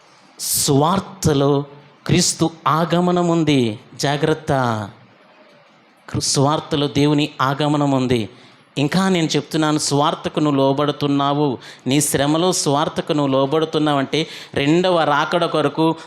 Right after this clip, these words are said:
మహిమ మేఘం ఎక్కడానికి సిద్ధపడుతున్నావు. దేవునికి స్తోత్రం, ఆమేన్. ఆయనతో పాటు, ఆయనతో పాటు సంఘం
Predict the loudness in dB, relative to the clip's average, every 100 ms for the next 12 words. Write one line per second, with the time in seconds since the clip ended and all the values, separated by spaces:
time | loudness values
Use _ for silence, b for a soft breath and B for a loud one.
0 | -2 2 2 2 0 0 0 0 0 -2
1 | -4 -2 0 0 0 0 0 0 0 0
2 | 0 0 2 0 2 2 2 0 -2 0
3 | 0 0 -2 -2 0 0 0 -2 -6 -14
4 | -14 -12 -10 -8 0 0 2 2 2 4
5 | 4 4 0 2 2 2 0 -12 -20 -18
6 | -4 0 2 0 2 0 0 0 0 0
7 | 2 0 2 2